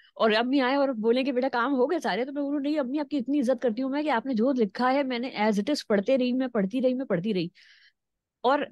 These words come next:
ना सिर्फ ये कि मैंने, चले अमल तो हर बंदा कोशिश करता है कि करे, and किसी और के अमल के ऊपर तो मैं, अ, कमेंट शायद इसलिए बहुत ज्यादा ना करूं क्योंकि मैं खुद भी कोई, मैं नहीं समझती कि मेरा अमल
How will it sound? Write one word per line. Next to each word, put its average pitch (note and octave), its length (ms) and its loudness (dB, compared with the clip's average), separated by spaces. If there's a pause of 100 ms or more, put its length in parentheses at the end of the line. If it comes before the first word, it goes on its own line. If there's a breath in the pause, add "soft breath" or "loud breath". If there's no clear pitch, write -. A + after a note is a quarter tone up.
(140)
ना A3+ 220 2
सिर्फ F#4 260 -2
ये F4 100 4
कि F4+ 80 -2
मैंने, D#4 280 2
चले - 280 -2
अमल C4 300 0
तो E4+ 320 -2 (340)
हर B3 140 0
बंदा A3+ 380 0
कोशिश B3+ 340 -2
करता A3+ 280 -2
है A#3 140 0
कि A3+ 100 -2
करे, G#3 320 -2 (560 soft breath)
and A3+ 220 0
किसी B3 220 -2
और B3 200 4
के D#4 120 -6
अमल B3+ 320 2
के C#4 60 -2
ऊपर C#4+ 200 0
तो C#4+ 100 -4
मैं, C4+ 220 0 (600 soft breath)
अ, G#3 640 2 (460)
कमेंट B3 340 2
शायद B3 320 0
इसलिए C4+ 360 0
बहुत G#3 260 -2
ज्यादा G#3 260 0
ना C4+ 120 -2
करूं C#4 260 -2
क्योंकि C#4+ 200 -2
मैं C4 220 -2
खुद A3 240 0
भी D4+ 160 4
कोई, C#4 200 -2 (300)
मैं A3 180 0
नहीं C4+ 120 0
समझती C4+ 360 -2
कि C4+ 100 -2
मेरा A#3+ 280 2
अमल A#3+ 460 0